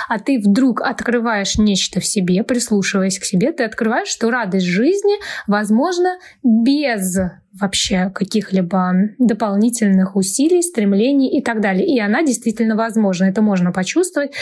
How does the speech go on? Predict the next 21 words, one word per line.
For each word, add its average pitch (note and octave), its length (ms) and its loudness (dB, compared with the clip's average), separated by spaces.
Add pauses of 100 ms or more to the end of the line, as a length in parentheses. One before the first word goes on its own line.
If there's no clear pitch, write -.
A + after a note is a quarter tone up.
(240)
что A3 120 -2
действительно B3+ 400 0
может G3+ 300 2
быть F#3+ 180 -2
радостным A#3+ 560 0
без G#3 120 0
того, F#3+ 280 -2
чтобы G#3+ 300 -2
всегда G3 340 -2
куда-то G3 340 -2
стремиться. G#3 720 0 (540)
Но B3 200 2
в C#4 80 -8
контексте, C#4 760 -2
например, G3+ 580 2
вот F#3+ 180 -2
этой F#3+ 260 -2
целеполагания, F#3+ 1600 0
западного F#3 460 0
целеполагания, G3 1000 0 (540)
а, G3 380 0